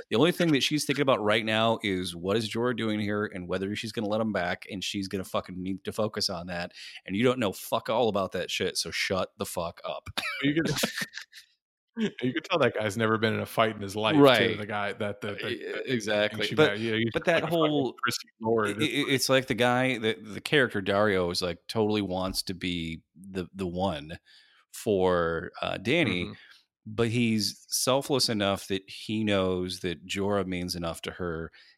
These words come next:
Speaker 1: that she needs to focus on that and decide what she's gonna do with this battle that's about to happen, and doesn't need to hear this other guy talking at all. And he s-, just tells him,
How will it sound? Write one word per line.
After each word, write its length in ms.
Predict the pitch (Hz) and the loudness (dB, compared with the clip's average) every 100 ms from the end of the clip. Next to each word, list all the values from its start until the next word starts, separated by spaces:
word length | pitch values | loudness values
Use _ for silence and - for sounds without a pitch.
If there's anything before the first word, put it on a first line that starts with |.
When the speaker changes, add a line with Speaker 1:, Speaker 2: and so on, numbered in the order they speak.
| _ - | _ -8
Speaker 1:
that 240 | 92 87 _ _ _ _ | -6 -6 _ _ _ _
she 220 | - - | -4 0
needs 200 | 120 104 | 2 0
to 100 | 92 | -4
focus 480 | - 117 107 104 - | -2 0 0 0 -2
on 220 | 92 87 | -2 -4
that 300 | 87 85 82 | -4 -4 -4
and 160 | 90 87 | -6 -6
decide 400 | 90 - 95 92 | -4 0 0 0
what 180 | 92 87 | -2 -4
she's 200 | 90 90 | -6 -8
gonna 200 | 87 85 | -8 -6
do 460 | 104 98 85 78 - - - _ | -2 0 0 -4 -10 -20 -20 _
with 180 | 104 87 | -6 -4
this 140 | 90 - | -6 0
battle 280 | 123 156 - | 2 2 0
that's 120 | - | 0
about 220 | 92 85 | -2 -2
to 60 | - 104 | -4 -4
happen, 320 | 85 - 85 | -2 -4 -6
and 240 | 98 92 - _ _ - | -6 -6 -10 _ _ -2
doesn't 340 | 120 117 120 | 0 0 0
need 220 | 120 107 | 0 0
to 60 | 101 | -2
hear 220 | 92 101 | -2 -2
this 140 | 92 90 | -2 -2
other 180 | 90 | -4
guy 160 | 87 82 | -4 -6
talking 360 | - 82 - 80 | -4 -6 -6 -10
at 40 | |
all. 260 | 80 78 73 | -10 -10 -10
And 120 | 92 - | -10 -6
he 160 | 104 | -4
s-, 140 | 104 - | -4 -6
just 180 | 104 - | -8 -4
tells 260 | 98 92 | -2 -2
him, 220 | 92 87 | -4 -6